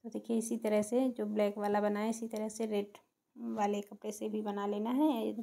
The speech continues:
दो इंच के कपड़े पर बनाया है और रेड वाला जो लिया है, तीन इंच के कपड़े पर बनाया है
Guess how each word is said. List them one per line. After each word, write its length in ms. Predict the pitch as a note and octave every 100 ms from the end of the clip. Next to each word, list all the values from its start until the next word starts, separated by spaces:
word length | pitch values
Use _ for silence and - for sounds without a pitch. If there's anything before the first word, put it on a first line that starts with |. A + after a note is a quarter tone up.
| - - _ _
दो 120 | A3+ A3+
इंच 180 | A#3
के 160 | A3+ A3+
कपड़े 320 | A3 G#3+ A3 A3
पर 140 | A3+
बनाया 320 | A3 A3 A3
है 220 | A3+ B3+ A3+
और 140 | G#3
रेड 200 | G#3 G#3
वाला 240 | G#3 G#3
जो 120 | G3+ G3+
लिया 220 | G3+ G3+
है, 100 | A#3
तीन 260 | - G3 -
इंच 180 | G#3
के 140 | - -
कपड़े 280 | - G#3 G3+
पर 200 | - A3
बनाया 360 | G#3+ G#3 G#3 G#3+
है 180 | D4